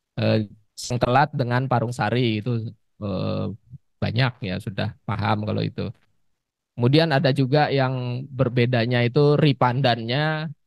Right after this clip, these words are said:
dengan ripandan susun. Ripandan susun ini seperti apa? Ripandan susun ini ya ripandan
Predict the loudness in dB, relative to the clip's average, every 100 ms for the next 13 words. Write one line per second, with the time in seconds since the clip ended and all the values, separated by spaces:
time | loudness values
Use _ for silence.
0 | _ _ -8 -6 -2 0 0 -2 -2 -2
1 | 2 2 2 0 -2 0 0 0 -4 -10
2 | -12 -10 -4 0 0 0 0 0 0 -2
3 | -4 0 2 2 0 -2 -2 -6 -10 -12
4 | -18 _ _ _ -6 -4 -4 -4 -2 0
5 | 2 4 4 0 0 0 2 2